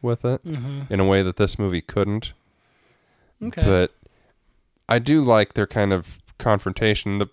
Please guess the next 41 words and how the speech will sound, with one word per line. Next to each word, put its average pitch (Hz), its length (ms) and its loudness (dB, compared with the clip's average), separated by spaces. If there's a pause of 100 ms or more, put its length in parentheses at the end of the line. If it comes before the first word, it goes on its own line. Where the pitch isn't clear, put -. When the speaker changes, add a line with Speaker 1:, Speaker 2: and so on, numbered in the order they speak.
Speaker 1:
my 117 220 2
problem 120 420 2
with 98 200 0
it, 98 60 0
I 92 80 0
guess, 95 380 -4
is 85 180 -8
that 87 280 -6 (1900)
you 107 140 -4
don't 131 340 4
get 113 300 2
as 104 140 -4
much 107 260 4
a 101 60 -2
sense 104 320 0
of 85 100 -6
history 117 640 -2 (340)
between 110 420 -2
them. 117 280 -2 (320)
Speaker 2:
Yeah. 156 300 -8 (360)
Speaker 1:
'Cause - 240 -2
in 95 180 0
theory, 95 720 2 (840)
he, - 400 -12
the 107 220 -6
reason 107 680 0 (1120)
that 95 440 -2
the 101 100 -6
parents 117 500 2
would 98 120 -2
have - 100 -12
killed 131 320 -2
Freddy 92 360 0
is 90 120 -2
'cause 98 220 -4
they 92 80 0
were 90 100 0
messing 90 300 -4
with 82 160 -8
their 101 160 2
kids, - 420 -16